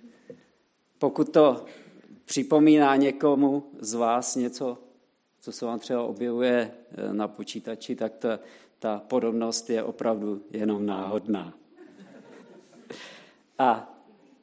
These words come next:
to, co, co, eh, tam je znázorněno, vám nepovím teď, ale až na konci, eh, té mé promluvy. Takže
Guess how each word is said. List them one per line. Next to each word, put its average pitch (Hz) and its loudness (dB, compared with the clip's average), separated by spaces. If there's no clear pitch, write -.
to, 127 6
co, 131 4
co, 123 0
eh, 117 -10
tam 123 4
je 135 6
znázorněno, 123 4
vám 123 2
nepovím 120 0
teď, 113 -4
ale 110 -4
až 113 -6
na 117 -4
konci, 107 -4
eh, 107 -14
té 110 -2
mé 113 -2
promluvy. 107 -2
Takže 113 -6